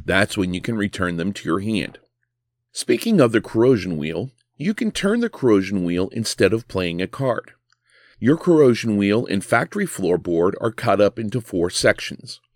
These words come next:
one, two, three, and X.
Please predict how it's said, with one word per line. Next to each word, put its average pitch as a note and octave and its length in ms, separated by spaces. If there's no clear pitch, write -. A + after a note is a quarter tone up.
one, F#2 500
two, F2+ 480
three, F2 600
and F#2+ 300
X. - 560